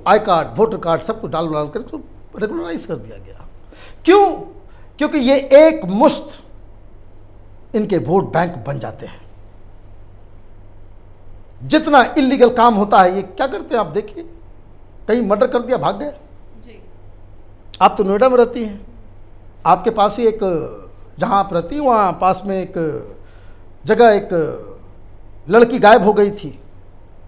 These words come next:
Speaker 1: एक बड़ा सा apartment, जहाँ बहुत सारे लोगों ने हमला कर दिया था अपार्टमेंट के ऊपर ही,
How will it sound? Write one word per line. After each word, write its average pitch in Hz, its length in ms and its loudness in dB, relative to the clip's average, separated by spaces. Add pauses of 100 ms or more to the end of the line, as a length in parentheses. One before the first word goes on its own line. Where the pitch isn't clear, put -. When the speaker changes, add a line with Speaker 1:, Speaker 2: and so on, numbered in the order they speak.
(960)
Speaker 1:
एक 139 140 -6
बड़ा 202 160 4
सा 220 140 2
apartment, 180 580 -2 (1000)
जहाँ 196 200 2
बहुत 220 200 4
सारे 214 140 0
लोगों 208 180 0
ने 208 100 -2
हमला 190 240 2
कर 202 140 -2
दिया 202 140 0
था 185 80 -4
अपार्टमेंट 196 440 -4
के 190 80 -2
ऊपर 190 220 -4
ही, 156 160 -10